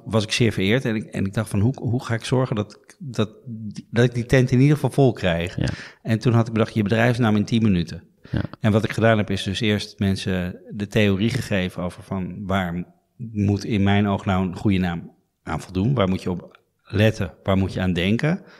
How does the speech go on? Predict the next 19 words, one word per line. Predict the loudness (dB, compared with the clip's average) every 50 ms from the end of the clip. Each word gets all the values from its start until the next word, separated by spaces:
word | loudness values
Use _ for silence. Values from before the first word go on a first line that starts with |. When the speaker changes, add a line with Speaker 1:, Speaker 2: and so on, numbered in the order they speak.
| -20 _ _ _ _ _
Speaker 1:
En | -2 2 2 4
doordat | 4 4 4 2 2
die | 2 4
mensen | 4 4 4 2 0 -4
al | -4 -4 -4 -4 -6 -6
daar | -4 -2 -2 -2 -2
al | -4 -6 -6
voor | -6 -6 -6
zichzelf | -6 -8 -4 0 0 0 0 0
over | -2 -4 -6 -6 -8 -12
konden | -8 -4 0 0 2 2 2
nadenken... | 0 0 0 -2 -2 -2 -2 -2 -4 -6 -12 -20 _ -20 -20 -20 -20 _ _ _
heb | 0 0 0
ik | 0 0
daarna | 0 2 2 4 2 2 0 -4 -8 -14 _
meditatie | -4 -2 -2 0 0 0 0 0 0 2 0 0
met | 0 -2
ze | -2
gedaan, | -4 -2 0 0 0 0 -2 -4 -8